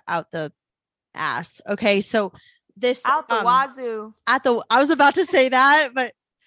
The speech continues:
Speaker 1: so, okay, this might be kind of racist, but I'm, I don't think it is.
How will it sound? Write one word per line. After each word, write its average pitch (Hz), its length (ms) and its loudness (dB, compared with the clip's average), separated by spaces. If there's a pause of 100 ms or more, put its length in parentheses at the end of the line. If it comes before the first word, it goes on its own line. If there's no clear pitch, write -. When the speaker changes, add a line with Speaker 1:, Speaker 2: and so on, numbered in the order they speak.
(140)
Speaker 1:
so, 254 360 -6 (200)
okay, 247 320 -8
this 202 280 -14
might 233 220 -8
be 415 100 -2
kind 370 320 -6
of 233 120 -8 (180)
racist, 170 800 -12
but 202 240 -2
I'm, 214 320 -2 (380)
I 196 80 -10
don't 214 240 -6
think 262 200 -10
it 254 100 -4
is. 190 340 -8